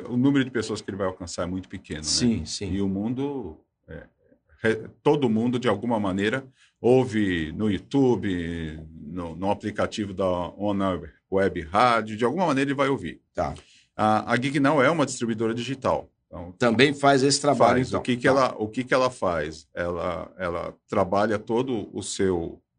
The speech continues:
Speaker 1: o, a sua discografia,
Speaker 2: Tá.
Speaker 1: né? E com-, deixa isso correto pra, pras plataformas, inclusive te, te orientando aí no, no registro de tudo, né? Como a gente falou antes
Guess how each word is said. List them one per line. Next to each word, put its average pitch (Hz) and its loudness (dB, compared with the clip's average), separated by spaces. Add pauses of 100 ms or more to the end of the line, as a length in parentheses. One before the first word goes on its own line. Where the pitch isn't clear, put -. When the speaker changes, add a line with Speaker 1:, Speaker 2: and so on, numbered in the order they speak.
(440)
Speaker 1:
o, 82 -12 (800)
a - -12
sua 104 -2
discografia, 120 0 (360)
Speaker 2:
Tá. 78 -4
Speaker 1:
né? 104 -2 (120)
E 104 -2 (640)
com-, 113 2 (220)
deixa 113 0
isso 104 -2 (720)
correto 123 4
pra, 107 0
pras 104 -4
plataformas, 107 -2
inclusive 98 -8
te, 101 -4
te - -6
orientando 101 -2
aí 92 -4
no, 95 -4
no 90 -8
registro 90 -10 (460)
de 92 -14
tudo, 123 -4
né? 117 -2
Como 92 -10
a - -4
gente 90 -8
falou 95 -2
antes 123 -6